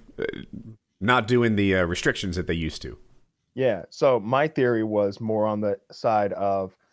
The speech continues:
Speaker 2: uh, Biden bombed a Middle Eastern country, and then I saw that the Israelis have apparently been doing covert operations, blowing up Iranian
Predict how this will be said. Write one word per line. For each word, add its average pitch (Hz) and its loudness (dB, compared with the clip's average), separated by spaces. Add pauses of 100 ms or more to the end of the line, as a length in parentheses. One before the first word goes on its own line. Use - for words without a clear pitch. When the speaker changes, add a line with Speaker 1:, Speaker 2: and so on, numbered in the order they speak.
(340)
Speaker 2:
uh, 87 -6
Biden 107 -2
bombed 113 -2
a 107 -4
Middle 110 -2
Eastern 113 -6
country, 127 -6
and 107 -4
then 110 0
I 104 -2
saw 117 4
that 107 -2 (260)
the 131 0
Israelis 123 0
have 117 2
apparently 117 -2
been 107 -4
doing 113 -4
covert 127 0
operations, 113 -2
blowing 117 0
up 110 0
Iranian 107 -2